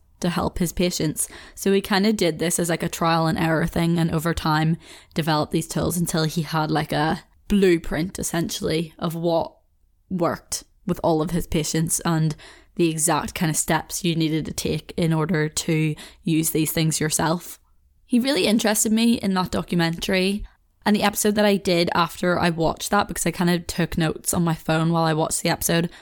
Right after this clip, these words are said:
or while I watched the documentary, sorry, then did the episode where I mostly just talked about how he referred often to this pyramid that you kinda, I can't even a hundred percent remember now, <laughs> but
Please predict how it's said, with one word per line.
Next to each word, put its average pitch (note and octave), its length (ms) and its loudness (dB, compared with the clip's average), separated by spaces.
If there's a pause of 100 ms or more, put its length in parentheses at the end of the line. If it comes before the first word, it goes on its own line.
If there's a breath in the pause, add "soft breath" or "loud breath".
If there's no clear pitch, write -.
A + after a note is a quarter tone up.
(260 loud breath)
or F#3 300 0
while F#3 180 4
I E3+ 80 4
watched D#3+ 240 -2
the - 60 0
documentary, D#3+ 500 0
sorry, F#3 420 2 (360 loud breath)
then F3 240 2
did F3+ 160 0
the F#3 120 0
episode F3+ 560 0
where F3+ 200 2
I F3+ 100 2
mostly F3+ 460 2
just C#4 180 0
talked - 420 -4
about E3+ 260 0
how E3+ 320 0 (540 loud breath)
he E3+ 640 0
referred E3+ 720 -2 (160)
often F3 380 0
to F3 100 -4
this E3+ 220 -2
pyramid E3 720 -2
that F3 60 -2
you D#3+ 180 0
kinda, E3 520 2 (840)
I D#3+ 100 -6
can't F3+ 260 0
even F3+ 240 2
a E3+ 40 0
hundred D#3+ 200 -2
percent - 220 -6
remember D#3+ 400 0
now, E3 120 -2 (220)
<laughs> - 320 -4
but G3 180 -2